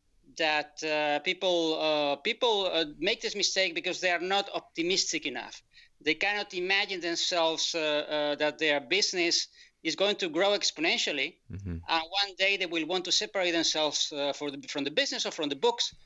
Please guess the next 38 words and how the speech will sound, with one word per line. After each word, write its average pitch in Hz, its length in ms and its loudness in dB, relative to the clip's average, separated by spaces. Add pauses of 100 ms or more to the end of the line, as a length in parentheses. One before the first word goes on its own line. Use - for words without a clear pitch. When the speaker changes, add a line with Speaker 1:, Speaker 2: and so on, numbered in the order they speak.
(440)
Speaker 1:
and 170 140 0
then 202 100 2
it's 208 140 2
too 208 120 -6
late 196 400 0 (160)
because - 200 -10
you 165 80 -6
cannot 175 300 0
do 151 100 -4
it 147 120 -4
anymore. 120 240 -14 (1700)
Speaker 2:
I 113 60 8
relate 110 580 8 (100)
from 95 260 4
the 90 100 4
fact 92 320 6
that 87 280 8
I 95 120 4
have 92 220 6
students - 800 4
sometimes, 85 720 4
I'm 92 140 6
a 98 60 4
school 98 220 4
counselor, 85 580 4
and 87 180 2
I 85 80 6
will 85 140 6
have 87 180 4
students 85 480 4
find 87 340 4
me 87 160 6
on 85 140 4
Facebook. - 720 2
And 92 140 4
in 87 100 4
another 98 460 8
life, 90 440 4